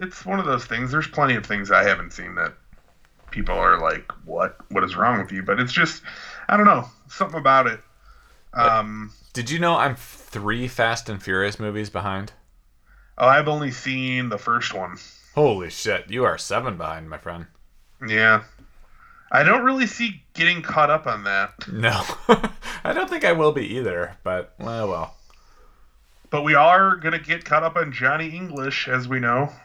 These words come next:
Speaker 2: Yes. Uh, I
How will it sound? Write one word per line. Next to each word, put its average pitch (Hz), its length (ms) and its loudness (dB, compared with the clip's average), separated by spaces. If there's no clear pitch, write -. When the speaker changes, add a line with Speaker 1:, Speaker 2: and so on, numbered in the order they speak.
Speaker 2:
Yes. 110 840 2
Uh, 101 540 4
I 127 720 0